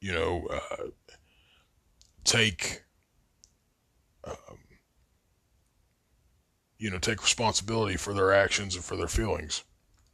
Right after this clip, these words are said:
So I feel like that's some good advice if I was gonna give anybody, um, you know, working on themselves.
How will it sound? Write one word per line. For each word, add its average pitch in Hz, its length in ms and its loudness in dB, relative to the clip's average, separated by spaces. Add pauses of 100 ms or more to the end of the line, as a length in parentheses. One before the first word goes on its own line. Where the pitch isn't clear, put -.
(880)
So 104 260 4
I 98 60 6
feel 123 200 2
like 98 380 4 (580)
that's 110 300 6
some 104 80 -2
good 101 160 -2
advice 95 380 6
if - 120 0
I 98 40 4
was 95 120 2
gonna 92 160 -8
give 92 160 -6
anybody, 92 560 2 (960)
um, 76 680 -4 (220)
you 78 100 -12
know, 78 80 -4
working 92 320 0
on 90 100 0
themselves. 87 680 4